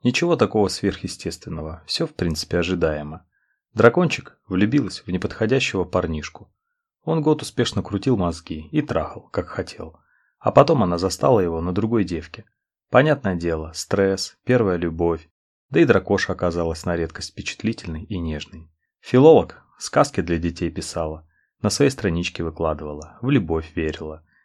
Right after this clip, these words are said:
и в то, что все люди добрые. Наверно, будь я менее черствым придурком, то пожалел бы ее. Но я только принял во внимание нестабильность психики,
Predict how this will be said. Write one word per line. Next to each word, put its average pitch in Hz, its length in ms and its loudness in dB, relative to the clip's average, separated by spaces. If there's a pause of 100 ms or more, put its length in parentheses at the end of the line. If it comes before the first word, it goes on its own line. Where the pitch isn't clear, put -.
(140)
и 98 120 -4
в - 80 -14
то, - 140 0
что - 180 -6
все - 180 -2
люди 107 240 0
добрые. 78 580 -4 (360)
Наверно, 120 420 6
будь 87 220 -2
я 87 60 -2
менее 82 340 -2
черствым 90 480 -4
придурком, 82 640 -6 (120)
то 135 100 0
пожалел 107 460 2
бы 76 180 -8
ее. 73 260 -12 (420)
Но 104 80 4
я 131 160 10
только 123 300 0
принял 113 300 4
во 104 120 2
внимание 107 460 2
нестабильность 95 680 -2
психики, 80 560 -8